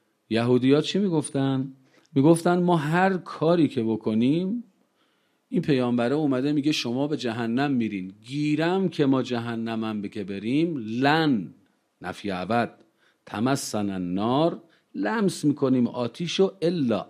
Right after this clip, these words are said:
ایاماً معدوده، خیلی کوتاه میایم بیرون. نحن احباء اللهیم ما."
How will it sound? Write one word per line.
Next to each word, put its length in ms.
ایاماً 500
معدوده، 880
خیلی 220
کوتاه 500
میایم 260
بیرون. 360
نحن 240
احباء 560
اللهیم 540
ما." 80